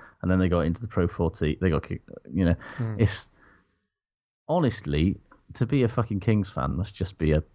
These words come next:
Speaker 1: fucking miserable state of affairs. And, you know, hats, you know, thoughts with all of the fucking players that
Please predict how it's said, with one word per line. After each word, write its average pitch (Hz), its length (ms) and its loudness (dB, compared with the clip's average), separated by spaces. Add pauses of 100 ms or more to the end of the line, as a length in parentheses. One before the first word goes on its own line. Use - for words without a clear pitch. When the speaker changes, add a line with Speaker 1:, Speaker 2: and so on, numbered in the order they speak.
Speaker 1:
fucking - 760 -6
miserable 82 420 0
state 76 280 0
of 80 60 4
affairs. 82 360 -2
And, 123 180 0
you 147 100 2
know, 98 140 4 (400)
hats, 107 500 -4 (280)
you - 160 -4
know, 90 60 0 (320)
thoughts 101 320 2
with 95 200 2
all 92 300 2
of 90 80 4
the 95 80 -2
fucking 92 400 -2
players 90 600 0
that - 100 -8